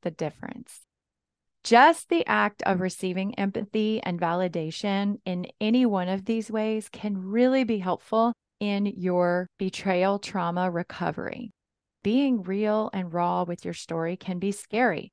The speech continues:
but it can also be incredibly liberating. And there's so many, many of us right here with you dealing with very similar situations. It can also be comforting to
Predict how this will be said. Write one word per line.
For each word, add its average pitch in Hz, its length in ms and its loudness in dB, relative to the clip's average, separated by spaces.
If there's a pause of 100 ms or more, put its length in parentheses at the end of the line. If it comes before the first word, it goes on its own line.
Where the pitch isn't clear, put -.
(240)
but 190 320 2
it 190 160 -10
can 196 240 -4
also 202 480 0
be 202 240 -4
incredibly 220 920 0
liberating. 180 880 -4 (280)
And 202 440 0
there's 208 240 -2
so 208 480 0
many, 208 360 -2
many 190 400 -2
of 180 180 -2
us 170 400 -4 (260)
right 185 200 2
here 190 240 -2
with 170 260 -8
you - 420 -8
dealing 180 420 -6
with 175 120 -6 (100)
very 233 280 6
similar 185 520 -4
situations. - 1040 -8
It 196 120 -10
can 190 160 -4
also 185 320 -4
be 180 100 -6
comforting 196 760 -6 (300)
to 170 540 -2